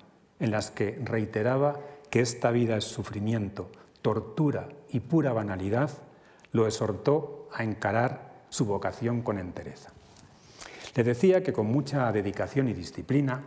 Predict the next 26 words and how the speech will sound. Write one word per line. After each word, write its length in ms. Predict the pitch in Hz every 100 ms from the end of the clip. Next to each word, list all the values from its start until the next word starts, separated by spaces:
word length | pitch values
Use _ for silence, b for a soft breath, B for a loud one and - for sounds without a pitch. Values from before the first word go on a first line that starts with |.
| -
aún 320 | 120 139 139
no 120 | 143
era 160 | 135 120
tarde 280 | 135 123 135
para 180 | 120 107
aprender 420 | 104 101 117 120
latín 300 | 104 117 104
y 80 | 101
griego, 360 | 123 156 87 - B B B
tal 160 | 131 131
y 60 |
como 220 | 135 117
le 100 | 104
había 180 | 95 113
asegurado 520 | 117 113 107 110 147 -
el 100 | 107
mismísimo 640 | 98 92 117 107 - 98
Goethe, 320 | 107 147 - - - B B B B
y 100 | 135
que 160 | 127
como 240 | 117 113 139
era 120 | 160
un 120 | 151
chico 300 | - 170 113
tan 180 | 92 98
despierto, 680 | 85 - - 160 - - 104